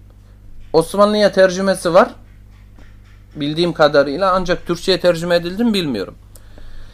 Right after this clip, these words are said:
Kişi şirkin ne olduğunu iyi bilmek istiyorsa, cahiliye dönemindeki müşriklerin hayatlarını iyi bilirse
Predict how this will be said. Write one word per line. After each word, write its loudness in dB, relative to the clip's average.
Kişi 2
şirkin 4
ne 8
olduğunu 8
iyi 4
bilmek 6
istiyorsa, 4
cahiliye 8
dönemindeki 2
müşriklerin 0
hayatlarını 6
iyi 4
bilirse 6